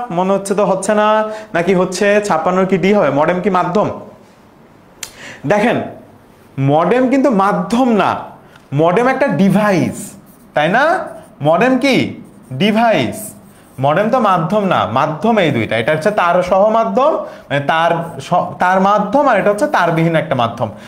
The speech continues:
But মডেম হচ্ছে একটা ডিভাইস, এটা কিন্তু কোনো মাধ্যম না, তাই না? টুইস্টেড পেয়ার কেবল একটা মাধ্যম, মডেম হচ্ছে একটা ডিভাইস, একটা কমিউনিকেশন ডিভাইস।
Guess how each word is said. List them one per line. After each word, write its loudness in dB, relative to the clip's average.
But 0
মডেম 2
হচ্ছে 0
একটা 0
ডিভাইস, 2
এটা -4
কিন্তু -2
কোনো 2
মাধ্যম 0
না, -4
তাই 0
না? 0
টুইস্টেড 0
পেয়ার 2
কেবল 2
একটা -2
মাধ্যম, -2
মডেম 2
হচ্ছে 0
একটা 0
ডিভাইস, 2
একটা 0
কমিউনিকেশন 0
ডিভাইস। -2